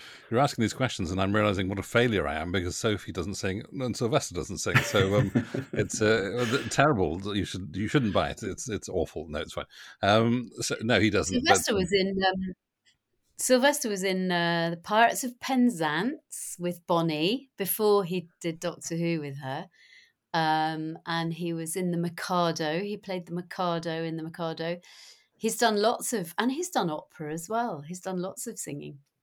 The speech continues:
Speaker 2: And, and he's playing a character called the High Poet. Uh, it sounds suitably mysterious. Can you tell us anything about him?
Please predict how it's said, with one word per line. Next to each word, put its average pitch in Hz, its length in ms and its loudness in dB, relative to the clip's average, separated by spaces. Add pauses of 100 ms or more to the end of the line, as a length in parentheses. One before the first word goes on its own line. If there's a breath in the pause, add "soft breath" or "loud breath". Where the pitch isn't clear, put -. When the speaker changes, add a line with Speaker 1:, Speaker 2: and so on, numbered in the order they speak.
(1000)
Speaker 2:
And, 123 180 6
and 123 100 6
he's 151 160 6
playing 139 560 8
a - 40 -4
character 120 500 2
called 107 540 2
the 104 100 0
High 117 300 2
Poet. - 640 2 (580)
Uh, 98 240 -2
it - 60 -8
sounds 101 380 2
suitably 107 480 4
mysterious. 107 840 4
Can 101 180 0
you - 340 2 (480 soft breath)
tell 110 220 6
us 107 120 6
anything 110 320 6
about 107 240 8
him? 131 220 4